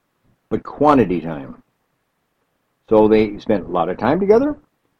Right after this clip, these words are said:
but they spent good time together, positive time together. They struggled together. They played together. They planned together.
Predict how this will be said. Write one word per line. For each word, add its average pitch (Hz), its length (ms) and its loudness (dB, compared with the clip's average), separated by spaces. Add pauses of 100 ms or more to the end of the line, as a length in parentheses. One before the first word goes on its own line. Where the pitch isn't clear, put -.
but 98 120 -8
they 104 100 -2
spent 101 420 -2
good 143 280 6
time 87 280 -2
together, 73 540 -12 (360)
positive 117 560 2
time 85 260 -6
together. 76 500 -12 (360)
They 107 120 -2
struggled 147 380 4
together. 87 260 -2
They 98 120 -4
played 156 340 4
together. 90 420 -2 (760)
They 110 100 -2
planned 151 400 4
together. 82 480 -4